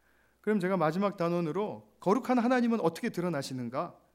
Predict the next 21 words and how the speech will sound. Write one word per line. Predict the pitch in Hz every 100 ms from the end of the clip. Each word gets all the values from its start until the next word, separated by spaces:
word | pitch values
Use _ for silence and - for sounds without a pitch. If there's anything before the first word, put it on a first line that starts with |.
| _ _ -
말씀드리겠습니다. | 120 120 139 123 113 107 - 110 117 _ _ _ _ _ _ - - _ _ _ _ _ _ _ _ _ _ _ _ -
사실 | 220 214 240
우리가 | 190 208
현실을 | - 269 247 226
보게 | 175 147 147
되면 | 139 127 135 147 104 - _ _ _ _ _ _ -
모든 | 139 220 285 302 269
성도들이 | 269 285 285 233 240 226
이렇게 | 180 180 214 285 349 -
거룩의 | 143 185 226
통로를 | 233 247 247 240 233 254 247
얻어놓고 | - 160 240 151 147 226 -
살면서도 | 277 214 190 147 127 120 113 131 233 320 _ _ _ _ _
하나님의 | - 226 247 240 240
거룩이 | 240 135 127 175 214
드러나지 | 143 165 196 175 233 269 _ _ _
않는 | 113 147 185 262 160
많은 | 110 - 190 254
경우들을 | 185 165 175 170 190
보게 | 127 135
되죠. | 127 107 127 240